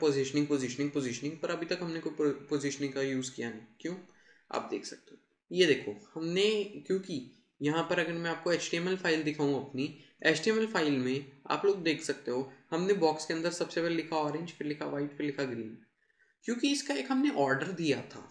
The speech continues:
तो इसीलिए वो order की form में आ गया, है ना? तभी अशोका चक्र बिल्कुल end में आता है। यही एक reason है, समझ में आया आप लोग को? ठीक है, थोड़ा बहुत यहाँ पर इसकी अपनी वीएस Code की intelligence भी काम करती है।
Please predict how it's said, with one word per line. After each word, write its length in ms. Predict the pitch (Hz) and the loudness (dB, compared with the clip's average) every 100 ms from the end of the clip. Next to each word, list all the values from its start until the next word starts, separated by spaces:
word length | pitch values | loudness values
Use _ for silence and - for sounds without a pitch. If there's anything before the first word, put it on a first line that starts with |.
| - - _ _ _ _ _ _ _ _ _ - | -20 -20 _ _ _ _ _ _ _ _ _ -2
तो 80 | 226 | -2
इसीलिए 360 | 175 - 202 208 | 0 0 0 0
वो 120 | 202 139 | 0 0
order 220 | 127 131 | 0 -4
की 160 | - 160 | -6 -8
form 240 | 120 104 | -8 -10
में 160 | 127 - | -10 -10
आ 180 | 95 76 | -10 -10
गया, 300 | - - - _ _ _ _ - | -14 -18 -20 _ _ _ _ -10
है 100 | 165 | -8
ना? 80 | 151 - - _ | -8 -14 -20 _
तभी 200 | 175 180 | 0 4
अशोका 320 | 180 180 147 170 | 6 4 2 0
चक्र 280 | 160 - 165 | -2 -2 -2
बिल्कुल 360 | 160 160 202 175 | 0 0 2 2
end 160 | 170 | 2
में 120 | 170 | 0
आता 200 | 131 - | -2 -6
है। 200 | 87 - _ _ _ _ _ _ _ _ - | -12 -16 _ _ _ _ _ _ _ _ -16
यही 460 | 151 143 165 165 214 208 156 | -10 0 0 2 -2 0 2
एक 240 | 165 165 - - 170 | 0 0 -14 -6 0
reason 380 | 190 165 156 | 0 2 0
है, 160 | 131 - - _ _ _ _ _ _ _ | -2 -8 -16 _ _ _ _ _ _ _
समझ 260 | - 127 131 | -12 -6 -4
में 140 | 131 | -4
आया 140 | 139 165 | -4 -8
आप 120 | 156 123 | -8 -10
लोग 180 | - - | -12 -16
को? 100 | - _ _ _ _ _ _ _ - | -20 _ _ _ _ _ _ _ -10
ठीक 140 | 147 | -6
है, 100 | 165 - - 175 | -6 -8 -8 -2
थोड़ा 180 | 202 | 0
बहुत 300 | 220 202 208 185 | 0 0 -2 0
यहाँ 260 | 180 175 185 | -2 -2 -2
पर 80 | 180 | -2
इसकी 340 | 175 - 180 | -2 -2 -2
अपनी 380 | 175 180 165 170 | -2 -2 -2 -2
वीएस 260 | 165 160 156 | 0 0 0
Code 240 | 156 147 | 0 0
की 120 | 143 160 | 0 -2
intelligence 560 | 143 123 123 127 127 123 | -2 -4 -4 -6 -8 -8
भी 120 | 123 | -8
काम 260 | 120 110 107 | -8 -8 -12
करती 440 | - - 98 | -14 -14 -12
है। 100 | 104 | -12